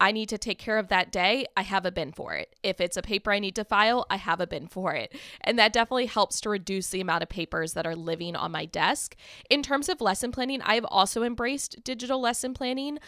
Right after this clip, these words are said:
But in terms of balancing my lesson planning period,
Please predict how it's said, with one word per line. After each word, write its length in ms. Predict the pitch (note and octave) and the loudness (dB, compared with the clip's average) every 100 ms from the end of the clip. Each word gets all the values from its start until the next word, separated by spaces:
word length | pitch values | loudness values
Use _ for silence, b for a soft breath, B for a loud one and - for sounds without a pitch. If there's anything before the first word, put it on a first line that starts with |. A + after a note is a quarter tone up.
| B B | B B
But 200 | - B3 - | 6 6 6
in 160 | C4+ C4 | -2 -4
terms 440 | - D4 F4+ F#4 - | 0 2 2 -2 2
of 160 | A3 - | 2 2
balancing 680 | A3 F3+ A3 B3 - A#3+ A#3 | 4 6 6 0 -2 -4 0
my 140 | F#3+ | 0
lesson 400 | F3+ F3 F3+ G3 | 0 -2 -4 -6
planning 320 | G#3 F3+ F#3 | -4 -4 -4
period, 500 | F3 F#3 D#3+ G#3 C#4 | -8 -6 -2 0 0